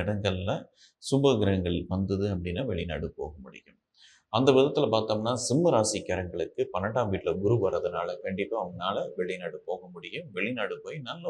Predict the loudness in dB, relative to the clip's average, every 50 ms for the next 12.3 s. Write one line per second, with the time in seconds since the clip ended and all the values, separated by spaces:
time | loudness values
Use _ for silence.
0 | -6 -6 -6 -8 -10 -10 -10 -10 -10 -10 -12 _ -20 -12 _ -6 -6 -6 -6 -8
1 | -10 -10 -12 -16 -18 -20 -20 _ -20 _ _ _ _ _ _ -20 -20 -20 _ _
2 | -4 -2 0 4 4 4 4 4 2 2 2 2 2 2 2 2 0 0 -2 -2
3 | -4 -4 0 2 2 2 2 0 -2 -2 0 0 0 0 0 0 -2 -2 -2 -2
4 | -2 0 -2 -2 -4 -6 -6 -6 -6 -8 -6 -4 -2 0 0 0 0 -2 -6 -12
5 | _ _ _ _ _ _ 6 8 8 8 8 6 4 4 4 2 0 0 0 -2
6 | -2 -2 -2 -2 -2 -2 -2 -4 -8 -12 -12 -12 -10 -8 -8 -8 -6 -4 -4 -4
7 | -4 -4 -2 -2 -2 -2 -2 -4 -6 -4 -4 -4 -4 -4 -4 -2 -2 -2 -4 -4
8 | -6 -4 -2 0 0 0 0 0 0 0 0 -2 -2 -6 -4 -4 -4 -4 -4 -6
9 | -4 -4 -6 -4 -4 -4 -6 -6 -8 -8 -6 -6 -6 -6 -6 -6 -8 -6 -2 0
10 | 0 0 0 -2 -6 -6 -10 -10 -6 -6 -6 -6 -4 -6 -6 -6 -8 _ _ _
11 | _ _ _ 2 4 4 4 6 4 2 2 0 -2 0 2 2 0 0 0 -2
12 | -4 -4 -4 -6 _ -6 -6